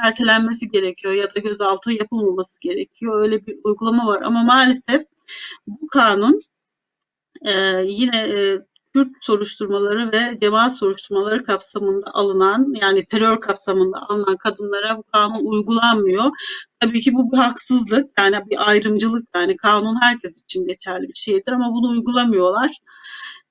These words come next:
E, sosyal medyadan çok işte hamile bir kadın gözaltına alındığında ya da işte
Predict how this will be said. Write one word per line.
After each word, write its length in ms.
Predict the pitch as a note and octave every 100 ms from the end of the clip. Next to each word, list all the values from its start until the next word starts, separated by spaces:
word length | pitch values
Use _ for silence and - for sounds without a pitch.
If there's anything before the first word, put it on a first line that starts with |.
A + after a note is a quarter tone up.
| -
E, 180 | A3 A3
sosyal 480 | A#3 A#3 - C4 C4
medyadan 520 | B3+ G#3+ G3 G#3 G#3+
çok 260 | - A#3 -
işte 500 | - - - - G3+
hamile 440 | G3 G#3 G3+ G#3 G#3
bir 120 | G#3 -
kadın 400 | F#3 G3 F#3 G3
gözaltına 540 | G3+ G3 G3+ G3+ G#3 G3
alındığında 840 | F#3+ F#3+ F#3+ F#3+ G3 G3 G3 G3
ya 240 | G3 F#3+
da 60 | F#3
işte 260 | F3+ -